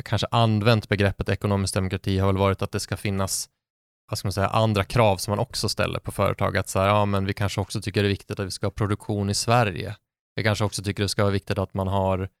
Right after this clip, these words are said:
ja, men att man har fackliga rättigheter. Vi kanske inte ska köpa företag som, eh, investera i företag som, eh, som underminerar facken till exempel och sådär.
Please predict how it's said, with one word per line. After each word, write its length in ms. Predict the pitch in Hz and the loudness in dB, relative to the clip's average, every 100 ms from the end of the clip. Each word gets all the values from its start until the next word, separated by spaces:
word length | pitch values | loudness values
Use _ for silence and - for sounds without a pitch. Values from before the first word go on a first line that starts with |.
| _ _ _ | _ _ _
ja, 80 | 117 | 2
men 100 | 127 | 2
att 80 | 117 | 4
man 80 | 110 | 2
har 80 | |
fackliga 600 | 104 107 - - 98 98 | 2 0 0 -2 0 4
rättigheter. 680 | 101 - _ 98 95 90 104 | 2 0 _ -2 -2 -2 0
Vi 80 | 95 | 2
kanske 180 | 107 104 | 2 0
inte 100 | - | -2
ska 120 | 98 | -2
köpa 420 | - 101 98 - | 2 2 2 0
företag 580 | 110 101 92 95 92 98 | 2 2 2 0 -4 -2
som, 420 | - 92 92 101 | -2 -2 -2 -2
eh, 240 | 98 92 95 - _ - 131 | -2 -2 -4 -8 _ -10 -2
investera 420 | 110 - 120 101 | -2 2 4 4
i 40 | |
företag 540 | - 101 95 - 92 87 | 2 2 0 0 -4 -2
som, 420 | - 90 90 90 | -2 -2 -2 -2
eh, 200 | 90 90 - _ _ _ _ _ _ - | -2 -4 -8 _ _ _ _ _ _ -8
som 180 | - 107 | 0 2
underminerar 440 | 104 92 95 95 | 4 2 2 2
facken 560 | 92 95 - - 87 92 | 0 -4 -8 -6 -4 -4
till 120 | 95 | -6
exempel 360 | - 98 107 101 | -4 -4 -4 -4
och 80 | 104 | -4
sådär. 220 | - | -4